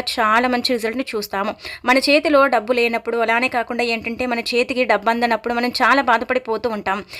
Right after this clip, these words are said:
ఏం చేయాలో కూడా మనకు అర్థం కాదు కదండి. అలాంటప్పుడు ఏంటంటే, మనకు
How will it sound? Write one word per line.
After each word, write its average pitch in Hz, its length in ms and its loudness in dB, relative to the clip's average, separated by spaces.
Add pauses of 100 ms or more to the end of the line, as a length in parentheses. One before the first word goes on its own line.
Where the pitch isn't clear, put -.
(240)
ఏం 277 180 6
చేయాలో 285 420 4
కూడా 247 180 -4
మనకు 240 200 -8
అర్థం 233 280 -4
కాదు 220 240 -4
కదండి. 226 280 -2 (160)
అలాంటప్పుడు 226 500 0 (100)
ఏంటంటే, 220 360 0 (160)
మనకు 240 240 0